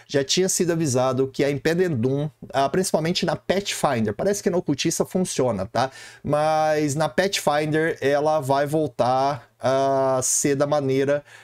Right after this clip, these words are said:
como era pra ter sido feita, tá? Então, hoje na três ponto vinte e dois, a Impended Doom tá funcionando de maneira incorreta, tá? É, eles não tinham avisado isso no Patch Notes, e aí eles arrumaram, o pessoal reclamou, e na três ponto vinte e dois B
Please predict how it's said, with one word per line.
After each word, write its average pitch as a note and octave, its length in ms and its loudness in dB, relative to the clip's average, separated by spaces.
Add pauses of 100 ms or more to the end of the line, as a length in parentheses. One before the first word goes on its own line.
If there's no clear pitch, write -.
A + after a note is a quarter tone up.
(300)
como D#3+ 240 0
era D#3 200 2
pra D#3 160 0
ter D#3 140 0
sido D3 300 0
feita, A2 440 -2
tá? C3+ 180 0
Então, C#3+ 420 0
hoje F3 360 2
na C3 100 0
três C#3 260 0
ponto C#3 240 -2
vinte C3 220 0
e C3 40 -2
dois, C#3+ 380 0
a C#3 800 0
Impended E3 480 0
Doom D#3+ 200 0
tá E3+ 100 0
funcionando D#3 480 -2
de D#3 100 -2
maneira D#3 440 0 (100)
incorreta, F#3+ 680 0 (240)
tá? B2+ 200 -2 (400)
É, D3 600 2
eles E3 240 0
não G#3 160 2
tinham A3 140 0
avisado D3+ 360 0
isso C#3+ 160 -2
no B2+ 80 0
Patch B2+ 240 0
Notes, D3+ 400 0
e D#3 40 2
aí C3+ 140 2
eles C#3 200 0
arrumaram, C#3+ 420 0
o - 20 -6
pessoal B2 280 0
reclamou, D3+ 360 0
e E3+ 40 0
na F3 100 0
três E3+ 220 -2
ponto D#3+ 260 -2
vinte D#3 200 -2
e - 20 -8
dois C#3 260 2
B A#2 480 0